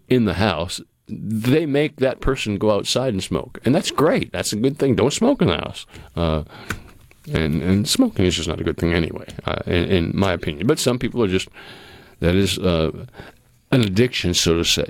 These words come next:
so to speak, and it's something they're stuck on, and they, they've got to get over. But and, and they will after a period of time.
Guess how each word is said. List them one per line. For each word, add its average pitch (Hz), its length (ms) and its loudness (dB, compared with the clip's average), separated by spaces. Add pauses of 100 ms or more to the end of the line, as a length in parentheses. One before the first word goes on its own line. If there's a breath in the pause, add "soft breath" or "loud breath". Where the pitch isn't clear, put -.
so - 200 0
to 85 100 0
speak, - 360 -6
and 87 120 2
it's 82 100 0
something 85 240 2
they're 82 140 2
stuck - 340 0
on, 78 180 0
and 78 120 0
they, 76 120 0
they've 76 360 -2
got 80 180 0
to - 80 -12
get 76 180 -2
over. 78 300 -2
But - 240 -4
and, 87 240 0
and 110 160 4
they 107 80 6
will 80 240 0
after 80 200 -4
a - 20 -6
period 78 260 -6
of - 80 -14
time. 82 200 -6